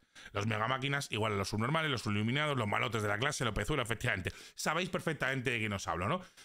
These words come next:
De Thorin y su, y su séquito de gente súper graciosa con takes, eh, con los hot takes, ¿eh? Metiendo beef a la gente y creyéndose que son los, los más guay.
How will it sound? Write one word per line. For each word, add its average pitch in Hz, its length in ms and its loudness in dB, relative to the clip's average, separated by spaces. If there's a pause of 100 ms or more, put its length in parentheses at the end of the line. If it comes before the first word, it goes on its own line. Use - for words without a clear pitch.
(120)
De 113 180 -2
Thorin 156 340 0
y 135 40 0
su, - 320 -4
y 120 60 0
su 120 100 -2
séquito 135 500 -2 (340)
de 123 360 0
gente 120 280 -2
súper 123 260 0
graciosa 135 460 0
con 110 260 0
takes, 123 460 -4
eh, 101 260 0
con 95 260 -4
los 95 160 -2
hot - 460 -4
takes, 139 400 -4 (240)
¿eh? 151 200 -2
Metiendo 110 380 0
beef 127 360 0
a 117 80 2
la 113 80 2
gente 147 400 0
y 127 140 -2
creyéndose 101 520 -2
que 98 100 -2
son 107 200 0
los, 92 240 0
los 87 180 0
más 90 240 -2
guay. 85 140 -6